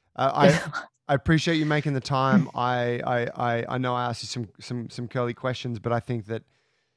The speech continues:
Speaker 1: there will be some, some people, women, who will be able to take a lot away from what we spoke about. And even if it's just to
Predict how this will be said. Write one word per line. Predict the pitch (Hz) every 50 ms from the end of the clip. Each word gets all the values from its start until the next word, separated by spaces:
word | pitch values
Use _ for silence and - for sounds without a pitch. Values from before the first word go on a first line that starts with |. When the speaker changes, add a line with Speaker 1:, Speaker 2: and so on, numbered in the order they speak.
| _ _ _ _ _ _ - -
Speaker 1:
there | 139 135
will | 131 135 127
be | 127 131
some, | 117 - 131 127 123 120 117 113 113 - -
some | - - 139 127 117
people, | - 143 135 127 - 131 131 131 123
women, | 110 117 131 127 123 120 120 120
who | 117 117
will | 120 120
be | 110 120 120 113
able | 110 110 110 110
to |
take | 110 - 123 117 -
a | 110
lot | 110 107 104
away | 101 98 98 98 107
from | - - 113
what | 107 104
we | - 107
spoke | - - - 110 110 -
about. | 110 95 107 107 107 107
And | 117 131
even | 135 151 143 143 143
if | 127 -
it's | 131 - -
just | - - 117 104 - -
to | 123 117 110 104 101 -